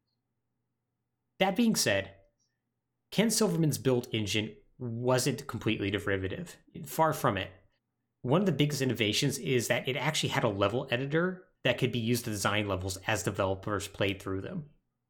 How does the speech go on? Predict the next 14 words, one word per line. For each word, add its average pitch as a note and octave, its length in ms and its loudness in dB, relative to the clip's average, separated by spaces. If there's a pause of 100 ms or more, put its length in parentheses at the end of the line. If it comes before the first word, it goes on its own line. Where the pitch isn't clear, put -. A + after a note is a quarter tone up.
(140)
And, C#3 100 2
like, C#3+ 160 2
this F3 140 4
was G3+ 140 4
really D3 200 2
good B2+ 180 2
for B2 100 -2
making G#2 280 0
custom C3+ 400 0
levels F#2 360 -4
as F2+ 120 -6
well. F#2+ 400 -6
Like, A2+ 140 -6
it's, - 240 -4